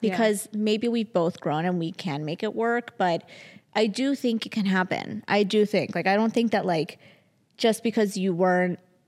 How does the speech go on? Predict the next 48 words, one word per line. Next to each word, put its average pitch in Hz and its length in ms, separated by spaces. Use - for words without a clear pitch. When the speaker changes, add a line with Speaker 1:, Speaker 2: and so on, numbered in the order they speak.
Speaker 2:
the 190 180
timing 190 480
wasn't 170 260
working 160 380
for 185 120
you 170 220
back 160 300
then, 160 400
it 196 160
Speaker 1:
Yeah. 190 80
Speaker 2:
cannot 160 240
work 139 180
for 175 100
you 107 160
now. 82 360
Speaker 1:
A 190 140
hundred 180 340
percent. 175 380
And 185 80
I 180 100
think 202 180
another 170 320
thing 185 280
that 175 180
people 175 300
need 170 240
to - 180
also 165 360
do 165 120
is 160 160
not 160 340
bring, 170 340
if - 180
you 185 100
see 190 180
yourself, 175 500
it, - 320
it 185 120
has 190 240
to 220 60
be 208 120
a 180 40
brand 170 240
new 165 80
relationship. 151 760
Speaker 2:
Right. 180 360
Speaker 1:
And 165 520
not 170 420